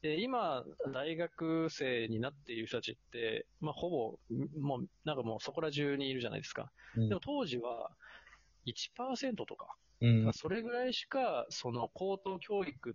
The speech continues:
Speaker 1: ていう世界に行くまで、えー、学び続ける人っていなかったらしいんですけど、あの、その人たちを、特に法律と、まあ、産業の中心になる工学の中で、えー、エリートにするため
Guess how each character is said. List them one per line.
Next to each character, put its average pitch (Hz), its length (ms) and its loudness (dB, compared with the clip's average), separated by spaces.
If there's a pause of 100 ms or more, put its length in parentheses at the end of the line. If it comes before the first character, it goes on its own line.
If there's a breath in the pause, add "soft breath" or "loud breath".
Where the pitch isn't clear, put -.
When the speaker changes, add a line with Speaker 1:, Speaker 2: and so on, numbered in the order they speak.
(120)
Speaker 1:
て 117 80 -6
い 113 200 2
う 113 60 0
世 - 160 -6
界 113 300 0
に 110 400 -2
行 143 200 -2
く 208 140 -4 (180)
ま 190 200 2
で、 170 360 0
え 127 200 0
ー、 113 100 -2
学 143 140 -2
び 151 60 -4
続 151 180 0
け 151 80 -2
る 120 80 -2
人 117 100 -2
っ 107 40 -8
て 107 100 -8
い 107 40 -4
な 123 100 0
か 127 80 -4
っ - 20 -20
た - 100 -10
ら 123 160 -2
し - 160 -2
い 123 60 0
ん - 20 0
で 107 80 -2
す - 100 -6
け 113 120 -2
ど、 123 400 0 (600 loud breath)
あ 113 160 0
の、 110 580 0
そ - 280 -2
の 262 380 0 (240)
人 - 200 -2
た 214 140 -4
ち 180 300 -2
を、 - 280 2 (520 loud breath)
特 277 360 -4
に 226 280 0
法 180 360 0
律 175 340 -4
と、 117 760 2
ま 139 120 0
あ、 - 20 -4
産 196 400 -2
業 123 260 2
の 110 300 0
中 135 180 -2
心 131 120 -2
に - 20 0
な 120 80 0
る 107 100 -4
工 180 240 0
学 143 1120 0
の 147 160 0
中 147 300 -2
で、 120 580 0
え - 80 -4
ー、 135 60 2
エ 147 40 0
リ 185 160 -2
ー - 20 -8
ト 127 120 -6
に 107 100 -2
す - 160 -2
る 113 80 0
た - 160 -8
め 127 380 0